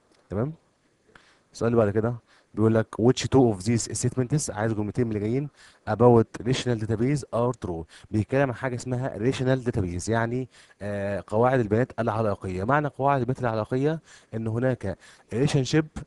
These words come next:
او علاقه ما بين التيبلز اللي فيها. فهنا بقى عايز يشوف جملتين،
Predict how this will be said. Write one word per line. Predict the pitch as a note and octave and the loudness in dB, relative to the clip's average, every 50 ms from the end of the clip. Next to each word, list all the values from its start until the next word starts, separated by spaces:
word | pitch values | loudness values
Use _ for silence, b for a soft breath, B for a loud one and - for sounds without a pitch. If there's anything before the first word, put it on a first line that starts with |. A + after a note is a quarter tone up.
| _ _ - | _ _ -2
او | A2 A2+ A2+ | 2 2 2
علاقه | G#2 A2 A#2 C3 C#3+ - - D3+ D3 - - | 2 2 2 2 2 2 0 -2 -2 -2 -6
ما | - A#2 A#2 A2 | -6 -4 -4 -2
بين | G#2 C3 C#3 C#3+ D3 C3+ - | -2 0 0 0 -2 -4 -6
التيبلز | A2 _ _ C#3 C#3+ C#3+ C3+ D3 D3+ C#3+ - - | -10 _ _ -4 -4 0 2 0 0 0 -4 -10
اللي | A2+ A2 G2+ | -10 -10 -10
فيها. | - F#2 F2 - - - _ _ _ _ _ - _ _ | -10 -14 -18 -20 -20 -20 _ _ _ _ _ -20 _ _
فهنا | _ - G#2 G2 A#2 C#3 C#3+ | _ -6 -4 -2 0 0 2
بقى | C#3 C3+ A#2+ | 0 0 0
عايز | C3+ D3 | -2 -4
يشوف | C#3 - D#3 C3+ | -4 -4 -4 -2
جملتين، | C3 C3 B2 B2 D#3 E3+ F3+ F3 | -2 -2 0 2 0 0 0 -2